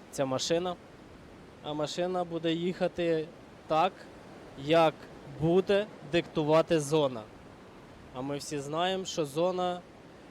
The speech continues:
вирішує в цій грі дуже багато.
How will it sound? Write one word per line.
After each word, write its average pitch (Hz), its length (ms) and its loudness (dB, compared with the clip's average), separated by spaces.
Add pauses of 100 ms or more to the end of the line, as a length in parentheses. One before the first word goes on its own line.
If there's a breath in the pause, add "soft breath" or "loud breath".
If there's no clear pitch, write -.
(140)
вирішує 160 580 0
в 147 60 -8
цій 147 360 -6
грі 143 280 -4
дуже 139 340 -6
багато. 123 520 -4